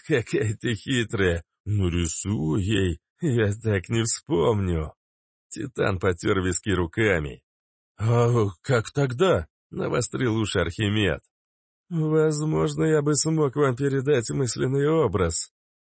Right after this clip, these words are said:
Да, точно, образ». Титан закатил глаза к потолку. «Э, это как?» «Я же знахарь.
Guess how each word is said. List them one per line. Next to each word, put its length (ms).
Да, 460
точно, 640
образ». 800
Титан 520
закатил 520
глаза 380
к 60
потолку. 680
«Э, 60
это 720
как?» 460
«Я 460
же 180
знахарь. 800